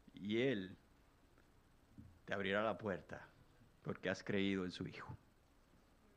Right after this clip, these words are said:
Hermanos, nosotros hemos conocido, o hemos revisado y recordado, Dios es, por tanto, Dios hace en su tiempo.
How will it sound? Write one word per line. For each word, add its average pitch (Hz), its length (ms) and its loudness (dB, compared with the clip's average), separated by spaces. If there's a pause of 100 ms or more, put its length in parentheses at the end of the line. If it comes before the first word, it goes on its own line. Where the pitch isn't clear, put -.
(2500)
Hermanos, 127 600 4
nosotros 131 840 2 (460)
hemos 127 240 6
conocido, 113 760 -2 (200)
o 107 100 2
hemos 110 220 2
revisado 107 600 2
y 101 60 0
recordado, 92 680 0 (1500)
Dios 135 640 -2
es, 95 400 0
por 110 220 -6
tanto, 104 400 -6
Dios 107 480 -4
hace 92 440 -6
en 95 140 -8
su 95 140 -12
tiempo. 85 420 -10